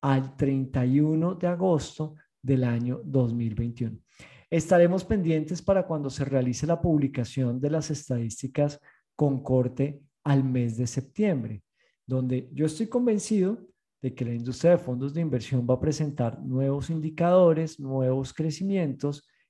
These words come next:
y de repente mayores alternativas para todos aquellos que piensen invertir. Sin olvidar mencionar que en los fondos de inversión no hay que ser millonario para invertir.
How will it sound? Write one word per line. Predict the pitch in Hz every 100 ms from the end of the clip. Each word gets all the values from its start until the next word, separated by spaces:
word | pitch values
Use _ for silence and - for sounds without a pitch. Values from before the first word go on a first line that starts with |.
| _
y | 139
de | 139 127
repente | 120 - 120 117 139 147 - _ _
mayores | 127 135 131 131 131 170 180 190 180
alternativas | 180 170 180 175 180 190 160 139 143 - _ _ _
para | 135 123 120
todos | 127 131
aquellos | 160 156 131 113 127 -
que | 147
piensen | 147 123 113 107 120
invertir. | 120 117 117 127 117 _
Sin | - - - 220 226
olvidar | 220 220 220 175 175
mencionar | 175 165 185 139 113 123 _ _ _ _ _ _
que | 143
en | 131
los | 123
fondos | - 131 139
de | 143
inversión | 165 135 110 127 117 127 - _ _ -
no | 135 139
hay | 127 123
que | -
ser | 131 143 127
millonario | 135 127 120 107 107
para | 117
invertir. | 113 107 104 - 107